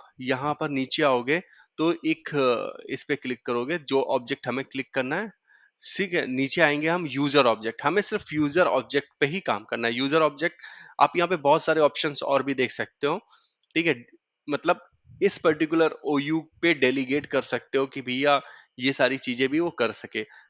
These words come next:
But अभी मेरा सिर्फ, अ, मोटिव है पासवर्ड रीसेट और अकाउंट को अनलॉक करना, ठीक है। तो पासवर्ड रीसेट करने के लिए यहाँ पर आप देख सकते हो, नीचे अगर आप करोगे रीसेट पासवर्ड, चेंज पासवर्ड,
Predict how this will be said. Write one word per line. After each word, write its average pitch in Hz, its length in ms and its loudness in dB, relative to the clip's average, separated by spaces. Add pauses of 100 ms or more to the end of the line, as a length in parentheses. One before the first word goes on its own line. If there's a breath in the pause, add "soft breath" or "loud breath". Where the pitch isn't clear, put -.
But 139 200 2
अभी 135 260 -2
मेरा 160 320 4
सिर्फ, 180 320 -4
अ, - 640 -10 (420)
मोटिव 139 480 -2
है 170 220 4 (320 loud breath)
पासवर्ड 147 440 2
रीसेट 160 300 -2
और 139 200 0
अकाउंट 131 340 -4
को 175 140 -4
अनलॉक 117 540 -2 (120)
करना, 113 280 -2 (440)
ठीक 160 140 0
है। 143 120 2 (300 loud breath)
तो 143 100 0
पासवर्ड 135 520 2
रीसेट 165 400 -4
करने 160 300 -2
के 160 100 -4
लिए 165 160 -2
यहाँ 139 360 -2
पर 147 160 -2
आप 143 120 0
देख 139 220 -4
सकते - 300 -6
हो, 151 60 -2
नीचे 135 280 -4
अगर 135 200 -2
आप 131 160 -2
करोगे 131 360 -4 (480 loud breath)
रीसेट 131 380 0
पासवर्ड, 160 380 2 (140)
चेंज 131 240 -2
पासवर्ड, 160 480 2